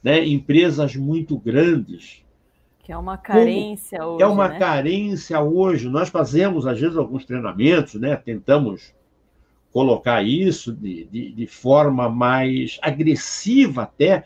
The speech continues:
Speaker 1: um pouco, pra fazer com que as pessoas consigam entender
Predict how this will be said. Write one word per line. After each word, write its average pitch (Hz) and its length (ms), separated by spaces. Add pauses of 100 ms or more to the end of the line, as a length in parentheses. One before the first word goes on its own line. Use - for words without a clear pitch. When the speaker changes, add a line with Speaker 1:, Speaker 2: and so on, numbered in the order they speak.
(320)
Speaker 1:
um 135 100
pouco, 175 600
pra 120 240
fazer 123 560
com 127 160
que 127 100
as 120 120
pessoas 143 540
consigam 131 460
entender 117 720